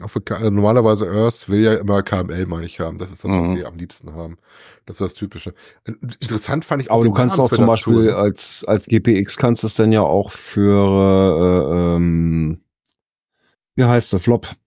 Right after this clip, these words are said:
Speaker 3: Flopkarte nutzen.
Speaker 2: Ja, er hatte da wohl das Problem, also er kannte wohl auch diese Tools, die da, da wu-, wurde ihm halt G S A K und Locus und dieses G P S-Bubble halt vorgeschlagen, die kannte er auch.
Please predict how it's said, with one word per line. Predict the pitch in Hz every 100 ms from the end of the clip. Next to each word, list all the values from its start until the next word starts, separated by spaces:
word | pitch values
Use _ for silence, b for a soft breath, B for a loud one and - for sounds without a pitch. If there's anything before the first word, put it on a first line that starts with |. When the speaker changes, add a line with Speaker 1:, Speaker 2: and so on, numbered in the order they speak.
| _ _ _ _ _
Speaker 3:
Flopkarte | 113 98 95 87 85
nutzen. | 85 -
Speaker 2:
Ja, | 117
er | 123
hatte | 147 151
da | 127
wohl | 120
das | 123
Problem, | - 120 143
also | 101 110
er | 107
kannte | - 139 147 117
wohl | 113
auch | 113
diese | 120 107 101
Tools, | - 120 165 -
die | 127
da, | 120
da | 110 107 95 90
wu-, | 107 101 95
wurde | 123 120
ihm | 104
halt | 104
G | - 113
S | 104
A | -
K | - 123 127 131 113
und | 82 95
Locus | 113 143 139 139 -
und | - 110 117 117 - _
dieses | 107 113 101
G | 110
P | 104 123
S-Bubble | 135 - - _ 95 80 101 101 87
halt | 95 95 - b b b b b b b _
vorgeschlagen, | - 110 107 123 120
die | 110
kannte | 135 170 -
er | 98 95
auch. | 123